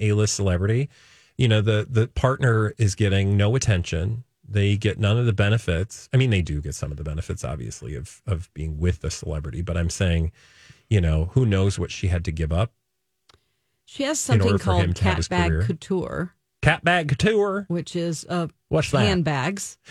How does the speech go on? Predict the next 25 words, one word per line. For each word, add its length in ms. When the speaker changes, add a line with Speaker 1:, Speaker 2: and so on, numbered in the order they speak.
Speaker 2:
that 100
Speaker 1:
Oh, 80
Speaker 2:
she 80
Speaker 1:
yeah, 80
we 160
knew 120
Speaker 2:
creates. 120
Speaker 1:
that. 160
We 140
knew 140
that 120
she 120
was 100
a 40
handbag 440
lady. 340
Speaker 2:
And 260
I 200
actually 420
just 280
looked 280
up, 320
you 160
know, 100
professions: 1040